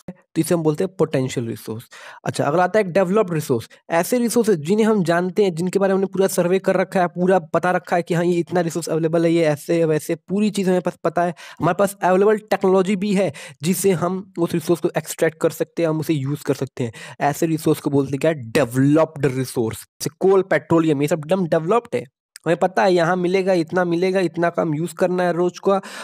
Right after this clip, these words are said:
और हमें इस तरीके से टेक्नोलॉजी के through से ये ऐसे ऐसे काम करने हैं, एक्सट्रैक्ट करना है, उसको प्रोसेस करना है, उसे बिजली बनाना है, उसे सबको देना है।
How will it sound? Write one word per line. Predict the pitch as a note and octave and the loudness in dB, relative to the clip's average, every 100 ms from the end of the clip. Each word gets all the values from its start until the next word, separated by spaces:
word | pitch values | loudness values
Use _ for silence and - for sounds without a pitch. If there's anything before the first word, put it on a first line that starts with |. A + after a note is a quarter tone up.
| - | -2
और | E3+ E3+ | 2 2
हमें | F3 F#3 | 4 2
इस | F3+ - | 0 -2
तरीके | D#3+ D#3 | -2 0
से | F3 | -4
टेक्नोलॉजी | - D3+ D#3 D3 D#3 | -2 -4 -2 -2 -2
के | |
through | D#3 E3 D#3 | -4 -2 -2
से | F#3 A3+ - - | 0 -2 -2 -8
ये | D3 D3 | -4 -2
ऐसे | D3 C#3 | -4 -4
ऐसे | D#3 | -8
काम | - C3+ C#3+ | -4 -4 -2
करने | C#3 B2+ C#3 | -4 -4 -2
हैं, | D#3 | -4
एक्सट्रैक्ट | - - C#3 - | -6 -8 -10 -6
करना | C3 C3+ | -4 -4
है, | C#3+ C#3+ | -4 -4
उसको | C#3 C3+ - A3 A3 _ _ _ - | -6 -8 -2 -2 -2 _ _ _ -4
प्रोसेस | C3+ C#3+ | -2 -2
करना | - C#3 C3+ | -2 -2 0
है, | D#3 | -2
उसे | C#3+ C3 | -2 -2
बिजली | C3+ B2 C3 | -4 -2 -2
बनाना | C3 B2+ | -2 -4
है, | C#3 | -2
उसे | C3 B2+ E3 | -4 -4 -4
सबको | E3 B2+ C3 | -4 -2 -2
देना | A2+ A2+ A#2 | -2 -4 -6
है। | G#2+ - | -10 -18